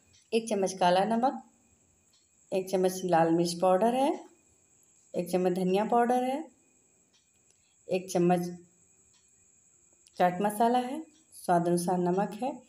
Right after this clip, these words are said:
ये सबको हमको अच्छे से मिला लेना है। तो आप देख सकते हैं सारा हमारा मसाला ये मिल गया है। इसको हमें ऊपर से दही बड़े पे डालने के लिए मैंने बनाया है। अब हम इसको साइड में रख दे रहे हैं और एक मिक्सर जार लेना है फ्रेंड।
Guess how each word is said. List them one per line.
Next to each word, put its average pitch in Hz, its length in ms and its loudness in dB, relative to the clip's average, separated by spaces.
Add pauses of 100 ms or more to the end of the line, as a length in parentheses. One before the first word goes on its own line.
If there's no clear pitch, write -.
(240)
ये 214 100 -6
सबको 226 280 -4
हमको 226 320 0
अच्छे 226 300 -2
से 185 140 -4
मिला 175 240 2
लेना 202 320 0
है। 240 180 -4
तो - 1900 -20
आप 180 100 2
देख 190 220 -2
सकते 240 260 -6
हैं 254 100 -2
सारा 196 220 0
हमारा 185 260 0
मसाला 175 340 0
ये 170 140 -2
मिल 175 160 0
गया 214 220 0
है। 262 200 -4 (360)
इसको - 240 -6
हमें 220 160 0
ऊपर 202 220 0
से 196 160 -4
दही 185 180 2
बड़े 180 300 4
पे 190 180 -2 (1300)
डालने 170 320 2
के 185 160 -2
लिए 226 220 0
मैंने 233 240 0
बनाया 233 300 2
है। 269 200 0 (500)
अब 202 140 -4
हम 196 120 0
इसको 185 200 -2
साइड 180 320 0
में 196 80 0
रख 202 120 0
दे 220 140 -2
रहे 247 120 -2
हैं 247 140 -4 (480)
और 240 60 -2
एक 233 140 -4
मिक्सर 208 300 2
जार 175 240 4
लेना 226 240 2
है 254 200 2
फ्रेंड। 277 280 -2